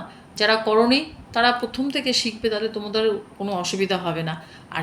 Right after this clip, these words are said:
যারা ইলেভেনে পড়ছো তাদেরকেও বলছি যে তোমরাও পরের চ্যাপ্টারটা ভালো করে বোঝার চেষ্টা করবে, তাহলে তোমাদেরও কোনো রকম অসুবিধা হবে না। আজকে তাহলে এই পর্যন্তই, ঠিক আছে? তোমাদের সাথে আবার আমার,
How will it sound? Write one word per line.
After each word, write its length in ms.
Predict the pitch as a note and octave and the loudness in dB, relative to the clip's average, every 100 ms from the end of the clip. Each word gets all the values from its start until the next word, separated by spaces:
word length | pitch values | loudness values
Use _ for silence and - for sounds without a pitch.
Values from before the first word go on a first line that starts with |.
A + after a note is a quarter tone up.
| D#3+ | 0
যারা 140 | F3 | 0
ইলেভেনে 460 | F3 F3+ G#3+ A#3 A#3+ A3+ | 2 2 2 2 2 0
পড়ছো 320 | A3 A3 A#3 A#3 - - - | -2 -2 -4 -6 -10 -20 -4
তাদেরকেও 480 | F#3 G3+ A3+ B3 A#3+ G3 G3 | 0 2 2 2 2 2 0
বলছি 300 | F#3+ - A#3+ A#3 | 0 0 -2 -4
যে 120 | G3 G3 | -4 -6
তোমরাও 320 | F3+ F#3 A#3 B3+ | -6 0 0 0
পরের 220 | F#3 F3+ F3+ | -2 -4 -4
চ্যাপ্টারটা 400 | F#3 - G3 B3 A3 | -4 -4 -6 -4 -4
ভালো 180 | F3 E3 E3 | -4 -4 -4
করে 140 | F#3 C4+ | -6 -4
বোঝার 380 | F3 D#3 E3+ D#3+ | -6 -6 -6 -6
চেষ্টা 260 | - - D3+ D3+ | -4 -6 -6 -12
করবে, 240 | C#3+ D#3 E3 - - - | -14 -14 -14 -18 -20 -6
তাহলে 260 | F#3 F#3 G#3+ A3 | -4 -2 -2 -2
তোমাদেরও 360 | F#3 F3+ A#3 C#4 | -2 0 0 0
কোনো 200 | G3 F3+ | -2 -4
রকম 280 | F3 G3+ D#4+ - - - - | -4 -4 -6 -10 -20 -20 -14
অসুবিধা 460 | F3 - G3 A3 D#4+ - | -12 -8 -6 -4 -6 -8
হবে 180 | C3+ C#3 | -10 -10
না। 60 | D#3+ - - - - - F3+ | -10 -14 -20 -20 -20 -4 -2
আজকে 200 | F#3 G#3+ G#3 | 0 -2 -2
তাহলে 240 | F#3+ G#3 G3+ | -2 0 0
এই 60 | G3 | 0
পর্যন্তই, 540 | G3+ F#3+ G3+ G3+ A#3 F4+ - - - | 0 0 -4 -2 0 0 -6 -20 -14
ঠিক 160 | - A3+ E4 | -8 -4 -2
আছে? 120 | D#4+ - | -2 -2
তোমাদের 320 | G3 F#3+ G3 F#3 | -2 0 0 -2
সাথে 200 | - F3+ F#3+ | -6 -4 -2
আবার 180 | A3+ F#3 F#3 | 2 2 2
আমার, 200 | F3 | -2